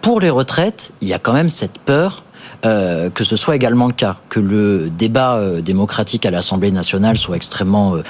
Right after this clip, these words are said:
agité, houleux, et qu'in fine, euh, malgré les oppositions, cette réforme passe quand même. Donc, euh, euh, on peut, euh, philosophiquement être pour, mais sur le, sur le,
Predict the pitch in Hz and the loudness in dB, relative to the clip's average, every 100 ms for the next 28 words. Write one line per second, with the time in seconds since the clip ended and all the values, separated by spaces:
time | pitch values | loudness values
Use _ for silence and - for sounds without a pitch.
0 | - - - - - - 165 175 156 110 | -12 -6 -2 -2 -2 0 2 2 2 2
1 | 127 160 175 104 - - 160 - - 127 | 2 2 0 -4 -4 0 2 2 0 2
2 | 135 185 214 - - - 90 131 127 127 | 4 2 -2 -12 -12 -6 0 0 2 2
3 | 127 110 104 110 104 104 - 202 208 - | 2 0 -2 0 0 0 2 2 2 -2
4 | - 104 107 92 98 156 151 131 120 - | -2 -2 0 -2 -2 -2 0 -2 -2 0
5 | 101 76 80 - - - - 135 147 175 | 0 -2 -8 -14 -18 -20 -8 0 2 2
6 | 196 143 135 - 123 113 110 110 101 92 | 2 -2 -4 -2 0 2 2 2 2 0
7 | 82 - 117 110 156 170 175 - - - | -2 0 0 0 2 2 0 -6 -20 -20
8 | - 90 87 - - - - - - - | -10 -6 -4 -6 -10 -16 -16 -18 -14 -6
9 | - 214 175 135 117 131 143 120 107 - | 0 2 2 2 0 0 2 2 0 -6
10 | - - - - 135 226 - - - - | -10 -10 -8 0 2 2 -4 -20 -20 -18
11 | - 131 139 156 196 - - - 135 113 | -2 2 4 4 0 -2 -4 0 0 0
12 | 110 107 98 90 - 117 95 101 95 87 | 0 2 2 0 -2 -2 0 0 0 -2
13 | 76 - - | -4 -6 -8